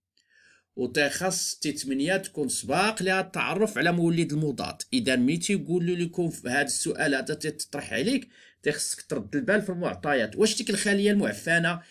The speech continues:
اللي ما تمش التدمير ديالها، واش عندها شي سي ام اش مخالف للخلية، آه، تي تمنية أو للتي سي؟ إذا تتقول: "أفسر عدم تدمير الخلايا المعفنة من طرف التي سي لكون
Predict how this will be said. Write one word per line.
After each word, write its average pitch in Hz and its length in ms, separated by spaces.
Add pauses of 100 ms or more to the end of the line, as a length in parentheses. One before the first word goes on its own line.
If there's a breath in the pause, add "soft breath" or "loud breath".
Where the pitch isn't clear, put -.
(220 loud breath)
اللي 170 100
ما 190 120
تمش 190 440
التدمير 156 300
ديالها، 151 540 (360 loud breath)
واش 170 420
عندها 147 300
شي 185 160
سي 165 280
ام 151 120
اش 151 240
مخالف 226 760 (1040)
للخلية، 160 760 (460 soft breath)
آه، 127 480
تي 127 220
تمنية 160 540
أو 196 120
للتي 190 320
سي؟ 90 340 (280)
إذا 123 180
تتقول: 131 500
"أفسر 151 460
عدم 123 300
تدمير 131 520
الخلايا 123 480
المعفنة 120 600
من 120 140
طرف 117 280
التي - 200
سي 180 280
لكون 143 460